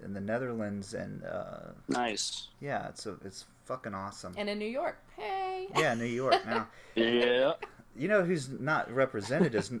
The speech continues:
Speaker 1: is the North Koreans. I know, I don't have any of those. They're, none of those are my friends.
Speaker 3: I don't think they're allowed to socialize
Speaker 2: Yeah,
Speaker 3: with
Speaker 2: I
Speaker 3: it. <laughs>
Speaker 2: don't
Speaker 3: Yeah.
Speaker 1: Right, right. That's probably what it is. That was
Speaker 2: Yeah,
Speaker 1: just
Speaker 2: there's
Speaker 1: a, a dumb joke.
Speaker 2: certain
Speaker 1: So.
Speaker 2: countries we're cut off from. <laughs>
Speaker 3: Yeah, <laughs> I'm sure they'd like to,
Speaker 1: Yeah.
Speaker 3: some of them, <laughs> but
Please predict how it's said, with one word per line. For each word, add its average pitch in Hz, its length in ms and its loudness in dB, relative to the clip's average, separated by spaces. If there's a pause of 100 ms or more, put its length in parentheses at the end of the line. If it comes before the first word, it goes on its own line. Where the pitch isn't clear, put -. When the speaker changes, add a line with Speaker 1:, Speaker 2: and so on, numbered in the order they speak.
Speaker 1:
is 101 180 2
the 107 80 -4
North 113 240 0
Koreans. 98 460 -2
I 101 80 4
know, 120 180 2
I - 80 2
don't 175 100 2
have 165 140 0
any 175 180 0
of 156 80 4
those. 139 280 2
They're, 139 180 -2
none 151 200 2
of 156 60 2
those 120 160 2
are 117 60 -4
my 98 160 0
friends. 95 340 -8
Speaker 3:
I 240 40 -6
don't 294 180 -8 (180)
think 269 180 -10
they're 240 140 -6
allowed 233 220 -2
to 233 60 -8
socialize 247 600 2
Speaker 2:
Yeah, 220 240 6
Speaker 3:
with 240 100 8
Speaker 2:
I 247 40 0
Speaker 3:
it. 240 40 -4
<laughs> - 0 -
Speaker 2:
don't 294 180 0
Speaker 3:
Yeah. 392 100 12
Speaker 1:
Right, - 420 6
right. 95 380 2
That's 101 200 -4
probably 101 260 -4
what 98 120 -6
it 98 80 -2
is. 92 80 -2
That 123 100 6
was 117 120 6
Speaker 2:
Yeah, 131 120 4
Speaker 1:
just 135 60 4
Speaker 2:
there's 143 280 2 (100)
Speaker 1:
a, - 60 -2
a - 40 -2
dumb 101 240 -2
joke. 95 140 0
Speaker 2:
certain 131 240 2
Speaker 1:
So. 98 80 0
Speaker 2:
countries 131 320 -2
we're 127 80 -4
cut 127 240 0
off 117 220 -2
from. 123 360 -6
<laughs> - 60 -2
Speaker 3:
Yeah, 240 300 10 (240)
<laughs> - 220 -6
I'm 339 100 2
sure 349 140 0
they'd 240 180 4
like 226 260 4
to, 170 340 6
Speaker 1:
Yeah. 294 80 12
Speaker 3:
some 240 240 8
of 233 240 6
them, 254 420 6
<laughs> - 20 -12
but 233 300 0